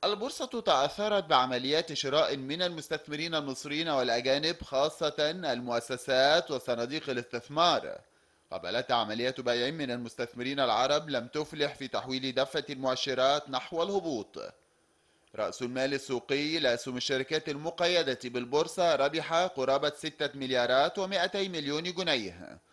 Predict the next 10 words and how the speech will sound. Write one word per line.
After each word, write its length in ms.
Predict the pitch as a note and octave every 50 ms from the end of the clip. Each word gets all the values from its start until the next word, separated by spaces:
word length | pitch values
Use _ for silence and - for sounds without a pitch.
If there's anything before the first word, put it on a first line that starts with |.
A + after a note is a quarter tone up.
| _ _ _ _ _ -
ليصل 420 | C#3 F3+ G3 G#3 G3+ - E3 C#3+
إلى 160 | C3+ B2 B2 A#2+
ستمائة 640 | C3 C3+ - - C3+ C3+ C#3+ C#3 C#3 C#3 D#3 E3+
وملياري 640 | F3 D#3+ C3+ B2 C3 C3 B2+ B2+ B2 A#2+ C3 C#3 C#3+
جنيه 440 | A#2 C3 B2 B2+ C3 D3 E3+ F#3 F#3
وتسعمائة 800 | F3+ F3+ - G3 - G3+ G3 F#3+ G3 F#3+ E3+ C#3+ C3 - C3+ B2
وأربعة 600 | B2 A#2+ A2+ A2 A2+ G#2+ G#2+ D3 F3 G3 F#3+ F#3+ F3+ E3+
وسبعين 680 | D3+ D3+ D3 C#3+ - D3+ C3+ C3+ C3+ C#3 C#3 C#3 C3+ C#3
مليون 400 | C#3 C3 B2+ B2+ A#2+ B2+ C#3+ D3+
جنيه. 560 | D#3 F3+ E3+ D#3+ C#3 B2+ A2 F2+ F#2 F2+